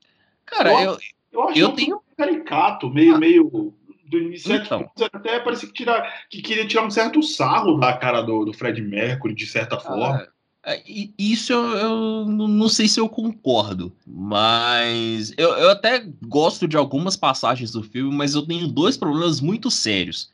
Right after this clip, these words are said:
Speaker 1: Primeiro que o filme parece um clipe, um clipe gigante, porque
Speaker 2: Isso.
Speaker 1: são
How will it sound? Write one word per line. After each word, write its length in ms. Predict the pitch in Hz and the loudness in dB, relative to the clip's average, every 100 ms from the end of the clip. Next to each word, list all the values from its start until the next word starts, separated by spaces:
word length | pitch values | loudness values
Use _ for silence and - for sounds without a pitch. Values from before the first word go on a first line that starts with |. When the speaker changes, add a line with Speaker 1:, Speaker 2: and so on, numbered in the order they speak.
| _ _ - | _ _ -2
Speaker 1:
Primeiro 480 | 160 165 185 269 285 | 0 2 2 2 2
que 100 | 247 | 0
o 20 | |
filme 260 | - 220 269 | -2 -4 0
parece 380 | 226 233 262 | 2 2 2
um 60 | 277 | -2
clipe, 600 | - - 190 185 - 95 | -2 -2 0 0 -4 -6
um 140 | 92 107 | -6 -6
clipe 300 | 160 - 180 | -4 -4 -2
gigante, 580 | 190 131 139 131 - | -4 -2 0 0 -4
porque 320 | 95 98 - 143 | -10 -10 -4 -2
Speaker 2:
Isso. 480 | 127 113 107 - - | 0 -2 -2 -8 -12
Speaker 1:
são 380 | - 180 185 | -2 0 -2